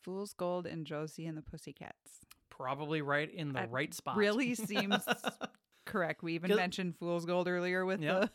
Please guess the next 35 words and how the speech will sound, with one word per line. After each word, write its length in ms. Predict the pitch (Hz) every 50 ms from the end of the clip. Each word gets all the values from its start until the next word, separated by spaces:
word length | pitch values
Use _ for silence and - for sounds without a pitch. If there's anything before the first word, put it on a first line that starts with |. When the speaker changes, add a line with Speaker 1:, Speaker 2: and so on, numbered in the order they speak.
| _ -
Speaker 1:
<laughs> 40 | 220
Rotten 260 | 208 - - 226 220
Tomatoes 520 | - - 202 190 180 170 165 165 170 165 -
score. 140 | - 170
Speaker 2:
And 120 | 185 190 175
I 40 | 220
feel 140 | 233 233
like 280 | 220 208 190 180 147 - -
we 180 | 156 147 156
said 280 | 147 - - 180 180 175
it 120 | 170 143
in 120 | 135 139 139
each 240 | - 170 175 160 -
of 100 | 151 135
those 260 | 139 135 131 120 -
two 280 | - - - 185 165
where 160 | 143 135 131 123
it 140 | 123 123 123 _ _ -
did 240 | - 160 160 156 147
get 160 | 139 151 143
a 40 | 143
little 240 | 139 139 143 143 139
bit 180 | 127 139 127 117
better. 300 | - 131 131 135 131 135
Uh, 120 | 131 127 123 135 - - -
the 140 | 147 135 139
more 200 | 143 139 139 139
you 140 | 131 127
watched 380 | 117 117 117 120 127 - - -
it, 120 | 160 165
the 60 | 175 131
first 300 | - - 139 135 - -
watches, 420 | 139 127 127 131 - - 151 131
you're 100 | 123 120
like, 120 | 110 107